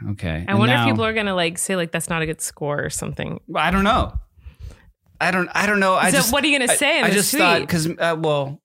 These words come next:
Speaker 1: I, well, also, like, Twitter kinda
Speaker 2: Mm-hmm. What?
Speaker 1: meh. I mean,
Speaker 2: Yeah, meh.
Speaker 1: how the
Speaker 2: So what are you gonna say on your
Speaker 1: the kind
Speaker 2: on
Speaker 1: of
Speaker 2: your
Speaker 1: things
Speaker 2: Twitter?
Speaker 1: that you get on Twitter these days, like
Speaker 2: Okay, what are you gonna say?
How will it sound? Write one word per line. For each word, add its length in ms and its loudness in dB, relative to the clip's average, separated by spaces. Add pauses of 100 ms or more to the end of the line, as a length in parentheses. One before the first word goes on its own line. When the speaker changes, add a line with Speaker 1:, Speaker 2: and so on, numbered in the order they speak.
Speaker 1:
I, 260 -2
well, 200 -2
also, 360 0
like, 180 -2
Twitter 580 -2
kinda 520 0 (480)
Speaker 2:
Mm-hmm. 400 -2 (260)
What? 260 -2 (180)
Speaker 1:
meh. 340 -6 (260)
I 100 -2
mean, 380 -2 (120)
Speaker 2:
Yeah, 280 -4 (100)
meh. 260 -4 (100)
Speaker 1:
how 200 2
the 140 0 (920)
Speaker 2:
So 200 -2
what 140 2
are 60 2
you 40 -2
gonna 200 -2
say 300 0
on 120 -2
your 140 -2
Speaker 1:
the 100 0
kind 240 0
Speaker 2:
on 40 0
Speaker 1:
of 0 -
Speaker 2:
your 60 -4
Speaker 1:
things 220 2
Speaker 2:
Twitter? 80 4
Speaker 1:
that 80 0
you 80 0
get 140 2
on 140 2
Twitter 300 0
these 220 0
days, 360 0
like 380 -2 (460)
Speaker 2:
Okay, 300 -2
what 180 -4
are 40 -2
you 60 0
gonna 120 -2
say? 480 -2